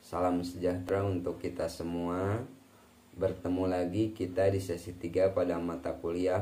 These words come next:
pemantapan kemampuan mengajar. Di sesi tiga ini, seluruh mahasiswa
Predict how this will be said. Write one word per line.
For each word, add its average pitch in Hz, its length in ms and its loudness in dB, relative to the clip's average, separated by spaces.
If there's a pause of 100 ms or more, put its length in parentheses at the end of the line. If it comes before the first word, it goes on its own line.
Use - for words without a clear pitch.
pemantapan 85 880 -2
kemampuan 80 640 -4
mengajar. 76 560 -8 (1400)
Di - 80 -10
sesi 95 320 0
tiga 95 320 2
ini, 123 720 2 (480)
seluruh 90 240 4
mahasiswa 87 640 0